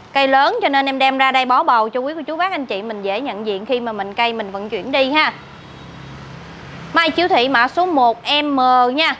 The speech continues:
Em giao lưu toàn quốc hai triệu tám trăm ngàn đồng tận nơi ha. Một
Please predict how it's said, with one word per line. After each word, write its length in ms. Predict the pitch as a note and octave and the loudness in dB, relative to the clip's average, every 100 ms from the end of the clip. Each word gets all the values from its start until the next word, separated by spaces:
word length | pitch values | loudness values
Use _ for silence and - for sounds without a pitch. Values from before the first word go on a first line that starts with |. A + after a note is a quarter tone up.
| - - - - - - - - - - | -10 -20 -20 -20 -20 -20 -20 -20 -20 -12
Em 100 | E4+ | -2
giao 180 | E4 D#4+ | 2 4
lưu 160 | D#4 D#4 | 4 2
toàn 280 | C4+ B3 | 2 4
quốc 180 | C#4+ - | 2 2
hai 160 | E4+ C#4+ | 0 0
triệu 200 | B3+ A3 | -2 0
tám 300 | B3+ C#4 G4 | 0 0 0
trăm 220 | E4 C#4 | -2 -2
ngàn 140 | B3 | -4
đồng 200 | A#3 A3 | -2 -2
tận 220 | A3 G3+ B3+ | -4 -8 0
nơi 220 | D4 D4 | 0 2
ha. 200 | E4+ E4+ - - - - - - - - - - - - - - - - - - - - - | 0 -2 -6 -20 -20 -20 -20 -20 -20 -20 -20 -20 -20 -20 -20 -20 -20 -18 -18 -18 -18 -14 0
Một 240 | C4 B3 | 2 2